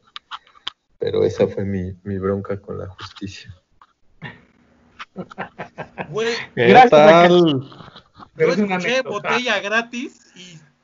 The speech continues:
Speaker 2: me perdió el relato, güey.
Speaker 3: Todos ganaron en esa historia, menos
Speaker 2: Es
Speaker 3: la
Speaker 2: un
Speaker 3: cuñada.
Speaker 2: es un win-win.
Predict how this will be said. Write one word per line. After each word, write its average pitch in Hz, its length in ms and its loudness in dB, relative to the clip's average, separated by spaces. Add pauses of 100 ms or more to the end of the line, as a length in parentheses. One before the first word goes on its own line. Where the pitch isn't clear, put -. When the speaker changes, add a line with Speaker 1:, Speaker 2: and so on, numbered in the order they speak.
(160)
Speaker 2:
me 175 120 -16
perdió 190 400 -8
el 208 160 -10
relato, 165 400 -14
güey. 120 160 -18 (220)
Speaker 3:
Todos 208 300 2
ganaron 180 440 4
en 175 120 -2
esa 190 180 0
historia, 196 380 0
menos 175 320 -2
Speaker 2:
Es 240 60 -2
Speaker 3:
la - 120 2
Speaker 2:
un 294 60 0
Speaker 3:
cuñada. 135 560 -4 (180)
Speaker 2:
es 226 220 -8
un 254 220 -10
win-win. 247 580 -8